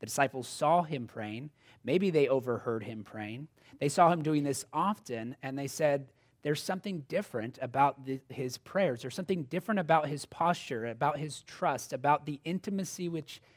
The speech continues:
he, he prays with his Father that we want to learn, that we want to m-,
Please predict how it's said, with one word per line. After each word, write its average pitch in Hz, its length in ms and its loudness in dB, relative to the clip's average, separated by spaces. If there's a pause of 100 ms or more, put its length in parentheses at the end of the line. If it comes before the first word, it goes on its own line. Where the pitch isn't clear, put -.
he, 156 320 -2
he 147 320 -4
prays 156 520 -2
with 120 160 -10
his 120 160 -8
Father 165 440 -4 (640)
that 139 260 2
we 175 160 4
want 160 260 4
to 147 80 -6
learn, 127 380 -4
that 110 120 -10
we 143 120 -2
want 160 260 0
to 123 220 -2
m-, 127 180 -10